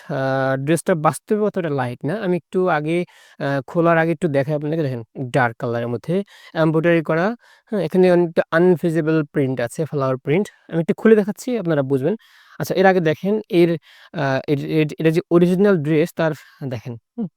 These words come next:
আ, যদিও কেটে গেছে। দেখেন এখানে কিন্তু ওদের লেবেলগুলো লাগানো আছে, ওদের সিগনেচার বলে, লেবেল বলে, এটা লাগানো আছে, but কেটে গেছিল। আমি একটু খুলে দেখাচ্ছি এটা আপনাদেরকে fully। দেখেন,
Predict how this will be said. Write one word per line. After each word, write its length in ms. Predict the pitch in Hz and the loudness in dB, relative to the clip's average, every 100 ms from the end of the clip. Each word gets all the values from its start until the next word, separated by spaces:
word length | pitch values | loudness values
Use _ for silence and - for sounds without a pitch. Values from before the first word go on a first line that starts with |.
| _ _ _ | _ _ _
আ, 180 | 143 131 | -6 -4
যদিও 220 | 127 151 160 | 0 -2 0
কেটে 220 | 185 175 | 0 2
গেছে। 260 | 139 - 160 | -2 -4 -6
দেখেন 380 | 196 180 139 131 | -6 -6 -6 -4
এখানে 180 | 151 | -4
কিন্তু 240 | 147 135 143 | -4 -2 -2
ওদের 180 | 139 139 - | 0 -2 -2
লেবেলগুলো 440 | 135 131 131 131 | -2 0 0 0
লাগানো 300 | 120 120 120 | 0 0 -2
আছে, 160 | 117 143 | -4 -4
ওদের 120 | 127 | -6
সিগনেচার 460 | - 139 135 127 123 | -4 -2 -2 -2 -4
বলে, 180 | 123 127 | -2 -2
লেবেল 280 | 127 123 | -2 -2
বলে, 180 | 120 135 208 _ - - | -2 -2 -4 _ -20 -6
এটা 120 | 139 | -2
লাগানো 360 | 113 117 120 | -2 -2 -4
আছে, 160 | 117 - | -4 -6
but 120 | 156 - | -8 -2
কেটে 200 | 160 135 | -2 -2
গেছিল। 280 | 113 - 202 - - - | -4 -6 -8 -10 -16 2
আমি 120 | 180 | 4
একটু 140 | 180 | 4
খুলে 240 | 208 - 202 | 4 4 4
দেখাচ্ছি 320 | 196 190 - | 4 0 -4
এটা 100 | 180 | -6
আপনাদেরকে 360 | 151 151 143 175 | -4 -4 -2 -4
fully। 560 | - 175 170 180 240 254 - - - | -2 -2 2 2 0 -4 -18 -18 -10
দেখেন, 200 | 135 | -8